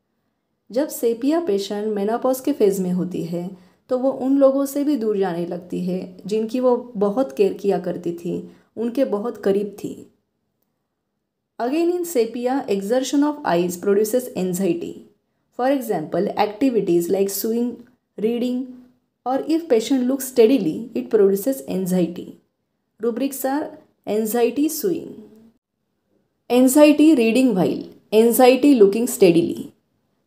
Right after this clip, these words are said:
कभी-कभी पेशेंट को एंजाइटी के साथ नौशिया भी होने लगता है जब वो अपनी आंखों को एक्सर्ट करता है। Anxiety nausea with exerting the eyes on।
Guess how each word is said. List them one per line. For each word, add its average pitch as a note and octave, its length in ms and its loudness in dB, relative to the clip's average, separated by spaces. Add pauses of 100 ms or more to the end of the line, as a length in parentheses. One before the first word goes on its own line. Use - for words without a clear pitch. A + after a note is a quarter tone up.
(140)
कभी-कभी D#4 520 8
पेशेंट A#3+ 460 6
को C4 140 8
एंजाइटी A3 560 4
के B3+ 160 6
साथ G3+ 340 6
नौशिया G3+ 380 4
भी A#3+ 120 4
होने A#3 200 0
लगता - 300 -4
है F3+ 240 -8 (560)
जब B3 220 10
वो C#4 60 8
अपनी A3+ 340 6
आंखों F3+ 300 2
को F3+ 100 4
एक्सर्ट G3+ 460 4
करता - 320 -2
है। F#3+ 260 -8 (760)
Anxiety C#4 680 6
nausea A3 500 4
with C#4 260 0
exerting A#3 600 8
the C4+ 100 4
eyes E3+ 300 4
on। - 160 0